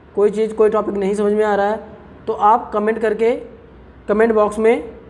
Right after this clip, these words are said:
ज़रूर पूछना। तो आज के लिए बस इतना ही। इस वीडियो को ज़्यादा से ज़्यादा like करो, share करो और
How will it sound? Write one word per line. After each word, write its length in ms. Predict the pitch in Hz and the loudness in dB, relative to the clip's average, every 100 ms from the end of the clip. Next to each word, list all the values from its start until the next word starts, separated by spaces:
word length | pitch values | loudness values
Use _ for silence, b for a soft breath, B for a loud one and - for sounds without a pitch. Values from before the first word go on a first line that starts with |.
| - - - - - 180 | -20 -20 -20 -20 -4 2
ज़रूर 240 | 214 214 | 4 4
पूछना। 360 | 196 180 160 - - - - - - - | 0 -2 -6 -8 -16 -20 -20 -20 -20 -14
तो 60 | 233 | 0
आज 240 | 214 220 | 2 2
के 100 | 240 | 2
लिए 120 | 233 240 | 4 4
बस 180 | 240 226 | 0 -2
इतना 220 | 214 233 | -2 2
ही। 220 | 226 277 - - - - - | 2 -2 -10 -20 -20 -16 -10
इस 100 | 208 | -6
वीडियो 260 | 226 220 233 | -2 2 4
को 100 | 233 | 4
ज़्यादा 220 | 226 226 | 2 2
से 80 | 220 | 0
ज़्यादा 320 | 214 214 226 214 | 0 2 0 0
like 260 | 190 202 202 | 0 0 0
करो, 180 | 214 220 | -2 0
share 220 | 214 214 | 0 0
करो 360 | 214 214 247 - - - - - - - | 0 0 -2 -10 -20 -20 -20 -20 -20 -4
और 400 | 202 214 214 - | 2 2 0 -8